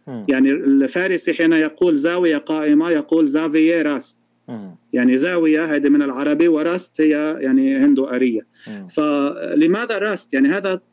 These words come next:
Speaker 2: آه، م-، موضح في كتاب، آه، الشجرة ذات الأكمام، حيث يقول ال-، المؤلف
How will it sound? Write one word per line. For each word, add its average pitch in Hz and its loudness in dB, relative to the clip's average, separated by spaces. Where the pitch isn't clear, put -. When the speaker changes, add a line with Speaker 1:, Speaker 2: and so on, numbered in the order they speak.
Speaker 2:
آه، 151 2
م-، 147 2
موضح 175 0
في 160 -2
كتاب، 147 -6
آه، 131 -2
الشجرة 160 -2
ذات 151 -6
الأكمام، 151 -2
حيث - -8
يقول 175 0
ال-، 135 0
المؤلف 147 2